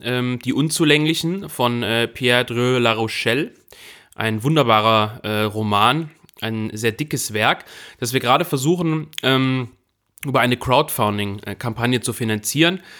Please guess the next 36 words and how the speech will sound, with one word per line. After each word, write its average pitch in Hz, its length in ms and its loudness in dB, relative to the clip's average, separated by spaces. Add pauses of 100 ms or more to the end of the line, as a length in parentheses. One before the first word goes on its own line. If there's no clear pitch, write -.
(260)
Den 120 180 4
Link 127 340 0
findet 131 340 -2
ihr 110 440 2
in 110 160 -4
den, 104 320 0
äh, 98 240 -6
Shownotes. 135 800 0
Und 117 480 -2
natürlich 117 400 0
würde 127 160 2
es 123 100 -4
mich 120 140 -6
freuen, 123 400 2
wenn 113 120 2
der 110 200 2 (520)
ein 117 160 2
oder 131 200 2
andere, 123 540 2
äh, 110 180 2
Zuhörer 123 540 2
dieses, 110 440 -6
äh, 104 120 -4
Podcasts 113 680 -2
vielleicht 104 420 -2
eine 101 340 -6
kleine 104 340 -2
Spende 139 400 -2
dalässt, 131 500 2
um 110 160 -6
dieses, 110 460 -4
äh, 104 240 -4
Buch 127 280 -6
finanzieren 156 640 -2 (420)
zu 165 160 2
können. 185 440 0